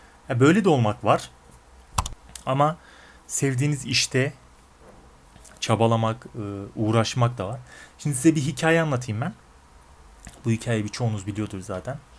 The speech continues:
Şimdi, e, bir zamanlar, e, köyün birinde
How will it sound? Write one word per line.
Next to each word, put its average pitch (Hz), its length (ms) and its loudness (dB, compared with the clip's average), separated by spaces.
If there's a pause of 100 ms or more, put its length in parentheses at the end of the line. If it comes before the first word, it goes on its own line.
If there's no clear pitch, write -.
(420)
Şimdi, 139 460 -2
e, 104 420 -4
bir 127 80 2
zamanlar, 131 560 0 (200)
e, 110 340 -2 (100)
köyün 131 460 0
birinde 131 460 0